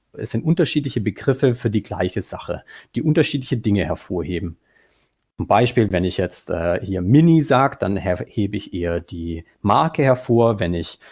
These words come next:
ähm, wenn ich sag B M W, äh, dann eher den Hersteller. Wenn ich sag Kraftfahrzeug, dann ist das auch eine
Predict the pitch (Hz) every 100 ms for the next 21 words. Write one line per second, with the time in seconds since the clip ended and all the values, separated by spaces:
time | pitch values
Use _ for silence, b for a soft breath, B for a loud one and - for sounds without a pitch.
0 | B - 87 82 85 - 90 87 - 85
1 | 101 87 90 113 123 131 127 107 _ -
2 | 87 87 85 90 87 82 85 113 120 139
3 | - 123 117 117 B B B - 92 90
4 | 95 87 - 95 - - 110 - 110 107
5 | 107 - - - - - 113 - 101 98
6 | 95